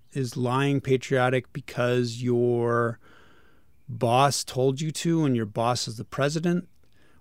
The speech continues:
We're hitting that now with the Capitol riots. They're saying that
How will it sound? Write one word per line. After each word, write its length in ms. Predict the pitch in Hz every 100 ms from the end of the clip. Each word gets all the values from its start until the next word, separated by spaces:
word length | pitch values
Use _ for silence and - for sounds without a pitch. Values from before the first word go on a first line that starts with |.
| -
We're 120 | 147
hitting 260 | 139 151 143
that 180 | 120 117
now 680 | 139 170 156 131 120 101 - - -
with 560 | 127 127 120 - - - -
the 380 | 131 120 113 113 -
Capitol 760 | - 139 139 143 123 113 107 117
riots. 840 | 117 117 147 131 107 - - - - - - - - - - - -
They're 160 | 135 123
saying 560 | - 135 127 123 117
that 220 | 113 113